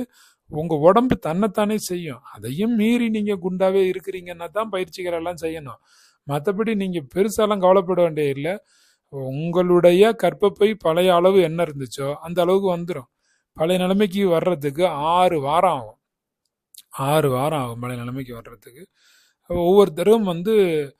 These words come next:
அந்த கர்ப்ப காலங்கள்ல பத்துல இருந்து பன்னிரெண்டு கிலோ வந்து எடை அதிகமாகி இருப்பாங்க.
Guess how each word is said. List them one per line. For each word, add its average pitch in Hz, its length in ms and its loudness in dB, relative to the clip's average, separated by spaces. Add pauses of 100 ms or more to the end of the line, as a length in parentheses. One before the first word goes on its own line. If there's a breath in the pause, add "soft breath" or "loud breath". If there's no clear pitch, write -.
(300)
அந்த 147 220 -10 (240)
கர்ப்ப 165 360 -2
காலங்கள்ல 160 560 -4
பத்துல 160 400 -4
இருந்து 185 220 -4
பன்னிரெண்டு 160 460 -8
கிலோ 151 160 -2
வந்து 156 220 -6
எடை 143 200 -4
அதிகமாகி 131 680 -10
இருப்பாங்க. 123 500 -16